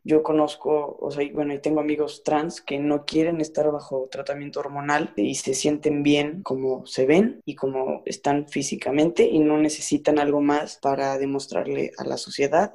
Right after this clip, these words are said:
ni a ellos mismos lo que son. Ellos saben perfectamente que son hombres y no hay dudas de ello, entonces no sienten la necesidad de tener el tratamiento hormonal ni las cirugías. Entonces siento que también es una, un punto de vista, pues, respetable.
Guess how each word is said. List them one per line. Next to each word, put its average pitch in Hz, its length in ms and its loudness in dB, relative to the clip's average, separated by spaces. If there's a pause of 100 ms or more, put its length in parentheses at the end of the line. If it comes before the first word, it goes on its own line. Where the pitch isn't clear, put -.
ni 143 220 -6
a 147 40 -4
ellos 147 280 -4
mismos 151 500 -8
lo 139 140 -2
que 165 120 -8
son. 190 360 -4
Ellos 156 260 -2
saben 151 260 -2
perfectamente 143 680 -6
que 139 100 -4
son 139 200 -2
hombres 180 480 0
y 139 560 -2
no 143 180 4
hay 143 80 4
dudas 143 400 2
de 143 120 2
ello, 147 340 0
entonces - 260 -6
no 143 420 -4
sienten 147 460 0
la 139 80 2
necesidad 139 600 0 (300)
de 131 680 2
tener 147 300 2
el - 60 -8
tratamiento 165 520 0
hormonal 170 480 2
ni 147 180 -2
las - 380 -4
cirugías. - 600 -8
Entonces 143 380 -4
siento 147 240 0
que - 100 -4
también 135 320 -4
es - 300 -8
una, 139 340 -4 (140)
un 151 80 -4
punto 151 300 2
de 143 80 0
vista, 139 320 -2
pues, 135 200 -4
respetable. 139 680 -2